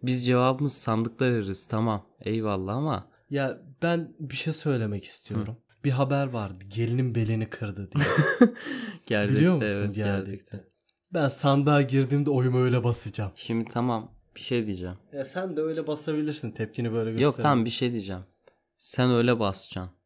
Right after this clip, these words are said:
Speaker 2: Hı hı.
Speaker 1: Peki bu ülkenin yüzde ellisi falan da mı öyle basacak? Tamam y-,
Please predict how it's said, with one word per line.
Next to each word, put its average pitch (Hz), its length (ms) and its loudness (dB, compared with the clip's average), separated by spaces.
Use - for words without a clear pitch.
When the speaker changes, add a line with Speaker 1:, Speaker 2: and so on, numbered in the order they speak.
Speaker 2:
Hı 117 60 -8
hı. 113 260 -8
Speaker 1:
Peki 120 520 -4
bu 107 240 -4
ülkenin 110 280 -2
yüzde 104 420 -2
ellisi 104 380 -6
falan 107 380 -4
da 98 80 -4
mı 90 100 -6
öyle 87 200 -10
basacak? - 560 -16
Tamam 120 300 2
y-, 71 280 -8